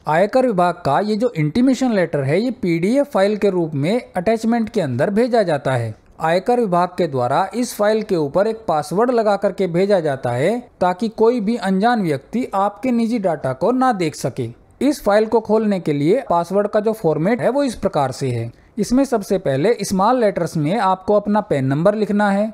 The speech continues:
और उसके बाद आपको अपनी जन्म तिथि डीडी, एमएम, वाईवाई, वाईवाई के फॉर्मेट में लिखनी है।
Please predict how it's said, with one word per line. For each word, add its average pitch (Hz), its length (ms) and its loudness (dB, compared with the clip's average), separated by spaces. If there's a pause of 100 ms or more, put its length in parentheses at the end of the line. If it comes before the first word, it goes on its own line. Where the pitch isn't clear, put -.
(140)
और 247 140 4
उसके 240 240 0
बाद 156 400 2
आपको 185 340 2
अपनी 233 300 2
जन्म 185 280 0
तिथि 139 360 -2
डीडी, 175 720 -2 (120)
एमएम, 175 540 0
वाईवाई, 165 680 0
वाईवाई 214 560 2
के 214 140 -2
फॉर्मेट 156 500 -2
में 127 160 0
लिखनी 226 380 0
है। 107 160 -6